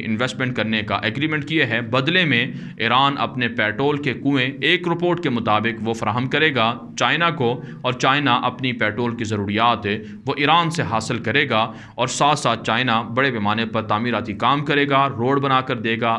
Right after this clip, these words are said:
रेलवे लाइनें बिछाएगा। यहाँ तक कि नाज़रीन कराम, जो ईरान की चाबहार पोर्ट है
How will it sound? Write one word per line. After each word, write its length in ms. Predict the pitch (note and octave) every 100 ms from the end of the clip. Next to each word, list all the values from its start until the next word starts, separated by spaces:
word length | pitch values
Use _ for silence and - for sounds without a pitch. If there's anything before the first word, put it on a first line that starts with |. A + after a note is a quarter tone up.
| G#2
रेलवे 300 | A2 G#2+ G#2+
लाइनें 300 | G#2 C3+ C#3+
बिछाएगा। 420 | C#3+ C#3 C#3 A#2+ B2 -
यहाँ 200 | C3+ E3+ F#3
तक 140 | G3
कि 100 | G3
नाज़रीन 260 | F3+ F3+ F3+
कराम, 200 | F3+ E3+
जो 120 | D3+
ईरान 360 | C3+ D3 E3
की 120 | D#3+ E3
चाबहार 480 | C#3 A#2+ A#2 C3 C3 D3
पोर्ट 280 | F3 E3
है 160 | A#2+